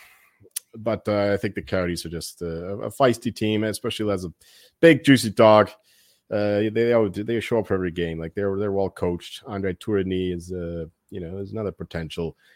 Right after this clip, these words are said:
Jack Adams guy. I hope, uh, he gets in the conversation too. And the, if the Coyotes make the playoffs, which they are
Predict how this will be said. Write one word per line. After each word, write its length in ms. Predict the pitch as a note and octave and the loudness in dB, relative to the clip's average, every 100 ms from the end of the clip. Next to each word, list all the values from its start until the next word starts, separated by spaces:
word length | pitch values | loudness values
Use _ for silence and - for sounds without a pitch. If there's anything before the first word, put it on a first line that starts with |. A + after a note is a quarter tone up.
| _ | _
Jack 280 | - G2 E2+ | 0 2 4
Adams 320 | F#2 F2+ E2+ | 2 0 -4
guy. 240 | - F#2+ F#2 | -2 0 0
I 40 | |
hope, 220 | F2 G2+ - | 0 -4 -6
uh, 200 | F2+ E2+ | -6 -4
he 180 | E2+ F2+ | -6 -6
gets 260 | F2+ F2 | -6 -6
in 160 | F#2 E2+ | -10 -8
the 100 | E2+ | -10
conversation 840 | - F#2 F2 F2 F2+ F2 - E2 - | -8 -10 -8 -8 -6 -6 -6 -12 -4
too. 300 | G2 B2+ D#3+ | 6 6 6
And 120 | E2+ | 0
the, 260 | E2+ E2 | -6 -10
if 140 | E2+ - | -14 -18
the 80 | F2 | -12
Coyotes 400 | F#2+ F#2+ F#2+ - | -8 -4 -4 -6
make 140 | F#2 | -8
the 80 | F2 | -8
playoffs, 340 | - A2 D3 | 0 2 2
which 200 | E3+ E3+ | 0 0
they 140 | F#3 F3+ | 6 8
are 220 | F3 | 8